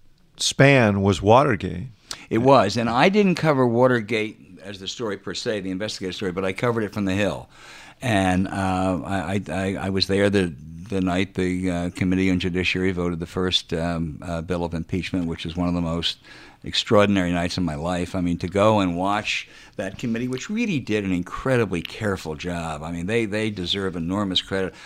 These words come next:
Speaker 2: I hope that this issue
Speaker 1: Peter
Speaker 2: comes up.
Speaker 1: Rodino was the chairman
Speaker 2: Peter
Speaker 1: of that
Speaker 2: Rodino
Speaker 1: committee,
Speaker 2: was
Speaker 1: uh,
Speaker 2: the
Speaker 1: from New Jersey.
Speaker 2: from, and, uh, from, yes, and he handled it with such distinction. He was considered sort of a political hack.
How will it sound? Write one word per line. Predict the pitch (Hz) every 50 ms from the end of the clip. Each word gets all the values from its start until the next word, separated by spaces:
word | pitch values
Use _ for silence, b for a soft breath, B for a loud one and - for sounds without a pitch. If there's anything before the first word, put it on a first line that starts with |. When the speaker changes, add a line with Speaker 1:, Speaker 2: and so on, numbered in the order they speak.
| B B B
Speaker 2:
I | - 117 143 165
hope | 143 135 143 139 131 135
that | 113 90
this | 104 120 123 -
issue | 120 113 107 - 110 101
Speaker 1:
Peter | - 170 156 143
Speaker 2:
comes | 143 143 131 123 117
up. | 98
Speaker 1:
Rodino | 120 123 127 123 120 120 120
was | 110 104 - -
the | 110 -
chairman | - - 120 113 107 107 95
Speaker 2:
Peter | - 104
Speaker 1:
of | 107 104 123 123
that |
Speaker 2:
Rodino |
Speaker 1:
committee, | - 120 113 113 117 120 120 113
Speaker 2:
was | 107 101 98
Speaker 1:
uh, | 98
Speaker 2:
the | 95
Speaker 1:
from | - 120 110 104
New | 104 98 90
Jersey. | 80 101 107 104 107 95 101 110 110 113
Speaker 2:
from, | 117 110 107 104 -
and, | 113 117 113 -
uh, | - 107 110 104 104 104
from, | - - 123 110 104 107 104 -
yes, | 120 117 104 90 95 - -
and | 107 104
he | 110 135 156 151
handled | 135 139 151 139 139 131 131 127 123
it | 123 101
with | 98 98 92
such | - - 151 143 143 - -
distinction. | - - - - 123 110 92 113
He | 120 113
was | 113 107 -
considered | - 117 104 - - 131 123 123 117
sort | - - 120 113
of | 110 101
a | 101
political | - - - 123 120 117 - 113 101
hack. | 98 107 107 107 107 107 - - B